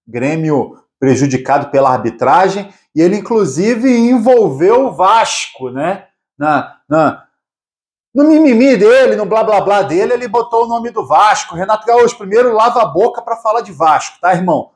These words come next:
Faz esse favor pra mim, lava essa boca, tá? Falou, ah, o Vasco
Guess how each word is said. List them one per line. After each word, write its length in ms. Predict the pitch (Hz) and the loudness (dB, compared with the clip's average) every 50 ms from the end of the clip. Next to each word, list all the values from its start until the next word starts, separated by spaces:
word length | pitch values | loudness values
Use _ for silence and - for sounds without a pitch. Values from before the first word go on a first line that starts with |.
| _ _ - | _ _ -4
Faz 180 | 147 156 180 | -2 0 0
esse 180 | 196 190 - - | 0 -2 -4 -2
favor 320 | - 208 180 147 190 196 | 0 0 2 2 0 0
pra 160 | 196 202 170 143 | 2 0 0 0
mim, 160 | 139 151 185 | -2 -2 -2
lava 280 | 190 170 175 190 202 | 0 2 2 2 0
essa 200 | 208 - - 214 | -2 -4 -4 -6
boca, 420 | 175 160 165 160 143 - - _ _ _ _ _ _ _ | -4 -2 0 0 0 -2 -6 _ _ _ _ _ _ _
tá? 160 | 139 143 143 | -4 -4 -2
Falou, 240 | - 151 151 175 202 | 0 0 2 2 4
ah, 140 | 240 254 | 4 4
o 100 | 240 214 | 2 2
Vasco 800 | - 202 220 240 247 254 220 - - - - - - 175 - - | 2 2 2 2 2 0 -4 -4 -6 -10 -12 -10 -10 -10 -10 -10